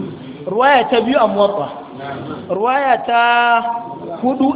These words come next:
a tartibi da muka kawo ko? Saboda da muke ruwayar farko ta Umar ibn Khattab, sai muka kawo ruwayar Abdullah ibn Abbas, sai muka kawo ruwayar Abdullah ibn Mas'ud,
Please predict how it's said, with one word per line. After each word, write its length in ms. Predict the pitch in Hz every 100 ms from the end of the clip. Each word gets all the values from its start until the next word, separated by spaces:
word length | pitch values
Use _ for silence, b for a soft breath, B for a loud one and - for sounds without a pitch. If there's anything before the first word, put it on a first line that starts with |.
| 233
a 60 |
tartibi 440 | - 196 - 233 220
da 80 | 190
muka 200 | 202 -
kawo 200 | 156 147
ko? 120 | 185 240 - - 269 254
Saboda 220 | 254 233
da 80 | 214
muke 220 | 277 294
ruwayar 640 | 247 247 262 240 190 - -
farko 320 | 226 220 220
ta 120 | 220
Umar 160 | 247 240
ibn 220 | 214 220
Khattab, 420 | 214 180 170 196 170 - - - - - - - - -
sai 100 | 254
muka 180 | 285 240
kawo 160 | 240 240
ruwayar 240 | 226 233
Abdullah 320 | 208 175 208 220
ibn 80 | 220 220 - - - -
Abbas, 400 | 180 151 202 180 - - 262 262 -
sai 80 | 226
muka 220 | 262 277 233
kawo 240 | 240 247
ruwayar 240 | 240 240
Abdullah 360 | 226 - 202 226
ibn 160 | 233 214
Mas'ud, 400 | 202 151 202 220